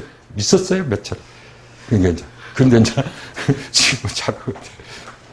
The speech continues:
이게 명리 공부가 중요하다는 얘기. 근데 왜 그런 답이 안 나와? 짜증나네, 갑자기. <laughs> 사회생활을 위해서 충족시켜야 하는 또는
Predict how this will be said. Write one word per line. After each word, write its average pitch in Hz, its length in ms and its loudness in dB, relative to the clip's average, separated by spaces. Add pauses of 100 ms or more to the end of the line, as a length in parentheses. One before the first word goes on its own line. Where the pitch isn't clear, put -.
(760)
이게 117 220 6
명리 98 220 4
공부가 110 260 4
중요하다는 107 500 2
얘기. 85 120 -2
근데 101 200 0
왜 104 100 4
그런 110 240 0
답이 98 220 -2
안 85 160 -6
나와? 90 400 -4 (280)
짜증나네, 107 520 4
갑자기. 95 480 2 (1040)
<laughs> 139 840 -10
사회생활을 190 1600 4
위해서 156 460 4
충족시켜야 240 960 2
하는 95 200 -4
또는 254 380 4